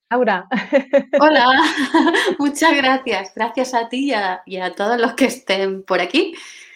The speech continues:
Speaker 1: Mm.
Speaker 2: viéndonos. Eh, por Instagram igual no voy a mirar directamente, miramos más por aquí, pero aquí estamos.
Speaker 1: Bien.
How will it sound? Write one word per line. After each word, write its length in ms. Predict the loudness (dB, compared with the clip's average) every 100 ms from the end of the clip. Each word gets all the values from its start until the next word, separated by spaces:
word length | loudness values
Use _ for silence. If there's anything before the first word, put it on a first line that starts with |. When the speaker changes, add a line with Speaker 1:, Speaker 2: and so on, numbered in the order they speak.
| -20 _ _
Speaker 1:
Mm. 140 | -4
Speaker 2:
viéndonos. 680 | 2 6 6 4 0 -2 -8 _ _
Eh, 460 | -4 -2 -2 -4 -4
por 140 | -4 0
Instagram 560 | 0 0 0 2 0
igual 240 | 0 0 0
no 80 |
voy 80 | 0
a 80 | -2
mirar 300 | -4 -6 -6
directamente, 840 | -8 -8 -8 -6 -4 -2 -2 -6
miramos 380 | -6 -4 -2 -2
más 200 | -4 -4
por 120 | -4 -6
aquí, 480 | -4 -2 -2 -4 -4
pero 580 | -2 0 -2 -2 -2 -6
aquí 180 | -8 -10
estamos. 560 | -10 -14 -14 -20 -16 -10 -10 -10 _ _ -12
Speaker 1:
Bien. 320 | -12 -12